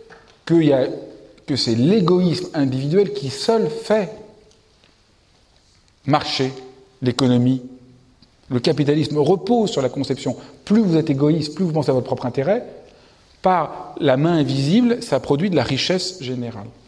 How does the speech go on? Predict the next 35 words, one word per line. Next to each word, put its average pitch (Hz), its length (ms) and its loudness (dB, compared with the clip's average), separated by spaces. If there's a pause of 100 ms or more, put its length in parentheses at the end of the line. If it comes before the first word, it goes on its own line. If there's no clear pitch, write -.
(920)
Il 113 80 -4
dit 113 100 -4
ça, 110 240 0
cette 92 160 -6
très - 140 -4
belle 107 160 0
phrase. « 107 320 -4 (320)
Ce - 120 0
n'est 135 120 4
pas 147 160 2
de 127 120 2
la 120 120 4
bienveillance 120 520 2
du 117 120 0
boucher, 170 600 0 (220)
du 127 180 -4
brasseur 127 480 0
ou 120 80 4
du 113 120 -2
boulanger 180 580 2 (380)
que 131 80 -4
nous 127 300 2
escomptons 131 480 -2
tirer 139 420 0
notre 120 260 -2
dîner, 110 380 0 (480)
mais 123 100 2
de 120 140 2
l'attention 170 640 0
qu'ils 139 320 0
accordent 165 560 0 (260)
à 143 80 2
leur 127 220 2
amour 139 380 0
d'eux-mêmes. » 110 400 -2